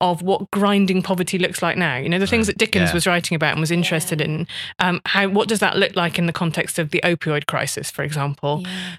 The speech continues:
Speaker 1: But it also does it in this very brilliant way without, uh, bashing you <laughs> over the head with a message, right?
Speaker 2: Yeah.
Speaker 1: And I find that too much stuff now, people have got great convictions they want to convey in their art,
Speaker 3: Mm.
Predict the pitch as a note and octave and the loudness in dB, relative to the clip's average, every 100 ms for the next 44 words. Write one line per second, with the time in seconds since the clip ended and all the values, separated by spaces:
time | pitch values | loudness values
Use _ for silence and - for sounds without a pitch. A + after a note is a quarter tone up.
0 | _ A3+ A#3+ D4+ - A#3 G#3 G3 F#3 G3+ | _ 4 6 4 4 2 2 2 2 4
1 | G3 F#3 F3+ D#3+ E3+ E3+ - G3+ - _ | 2 2 0 2 2 2 2 2 0 _
2 | - - _ _ _ _ - G#3 - G3+ | -4 -4 _ _ _ _ 0 2 2 4
3 | F#3+ F#3+ G3+ A3+ G#3 G#3+ F#3+ E3 - - | 4 4 4 2 2 2 0 0 -6 -12
4 | - - G3 G#3 C4 C4+ - C3+ - E3 | -14 -2 2 4 2 2 0 0 0 2
5 | E3+ F#3+ F#3+ F3+ G3 F#3+ G3 - B3+ A3+ | 4 4 2 2 2 2 0 -2 0 2
6 | E3 - E3+ F3+ D#3+ G#3 - G3 - E3+ | 2 0 0 0 0 -2 0 0 0 -4
7 | - - - D4+ D4 A3+ G3 F3+ - D3 | -4 -8 -2 0 2 2 2 2 0 0
8 | E3 E3+ E3 F3+ D#3+ D#3+ D3+ D3 E3 D3 | 0 0 0 0 2 2 2 0 0 0
9 | C#3 E3+ | 0 -4